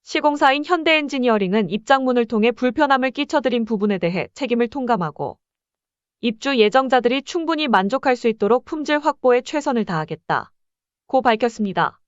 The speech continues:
자, 그러면 지금부터 잠시만 주목해 주시기 바랍니다.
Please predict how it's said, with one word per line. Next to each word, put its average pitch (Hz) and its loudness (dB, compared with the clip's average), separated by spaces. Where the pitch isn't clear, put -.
자, 226 -2
그러면 240 -2
지금부터 220 -6
잠시만 240 -4
주목해 311 -6
주시기 277 -8
바랍니다. 165 -8